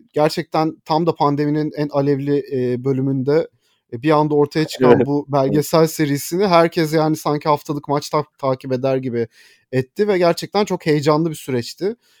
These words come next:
Speaker 1: E, çok da iyi kurgulanmış, teknik olarak gerçekten çok iyi kotarılmış bir işti. Sadece Michael Jordan'ı anlatmakla yetinmemişler.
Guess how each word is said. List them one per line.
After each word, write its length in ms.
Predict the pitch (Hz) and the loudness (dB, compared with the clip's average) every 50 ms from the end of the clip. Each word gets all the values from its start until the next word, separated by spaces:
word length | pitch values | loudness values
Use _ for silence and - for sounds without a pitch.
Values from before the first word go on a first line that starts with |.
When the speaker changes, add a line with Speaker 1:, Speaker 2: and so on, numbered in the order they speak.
| _ _ _ _ _ - | _ _ _ _ _ -4
Speaker 1:
E, 520 | 117 117 117 117 117 117 120 113 117 117 113 | -2 0 0 0 2 2 2 2 0 -2 -2
çok 240 | - - 175 - - | -2 -4 -4 0 0
da 60 | 143 | 0
iyi 120 | 131 123 120 | 0 0 -2
kurgulanmış, 600 | - 131 120 117 120 120 117 123 147 156 - - | -4 -6 -4 -2 -2 -2 -2 -2 -4 -6 -8 -8
teknik 320 | - 127 - - - - | -8 -8 -8 -8 -8 -4
olarak 280 | 131 127 127 156 - - | -2 -2 -2 -2 -4 -4
gerçekten 440 | 135 131 127 - - _ 156 147 | -4 -4 -4 -6 -8 _ -6 -6
çok 220 | 135 - 143 - - | -6 -8 -10 -10 -10
iyi 80 | 123 | -10
kotarılmış 600 | - - 113 - - 110 107 107 107 - - _ | -10 -10 -10 -8 -6 -6 -6 -6 -8 -12 -14 _
bir 40 | 117 | -14
işti. 360 | 110 - - - - 165 190 - _ _ _ _ | -12 -12 -12 -10 -8 -8 -8 -10 _ _ _ _
Sadece 360 | _ - 139 127 135 131 143 | _ -4 -2 0 0 0 0
Michael 360 | 143 143 143 139 143 - 151 135 | 0 2 0 0 -2 -4 -6 -4
Jordan'ı 380 | 135 147 147 147 143 147 151 | 0 2 2 2 2 -2 -4
anlatmakla 680 | 135 135 139 147 147 147 147 - - 151 139 - 156 147 | -2 -2 -2 0 0 -2 -4 -4 -4 -6 -4 -2 -4 -4
yetinmemişler. 720 | 147 - - 170 147 127 123 123 - - 185 196 220 | -4 -4 -4 -4 -2 -2 -4 -6 -6 -4 -2 -2 -2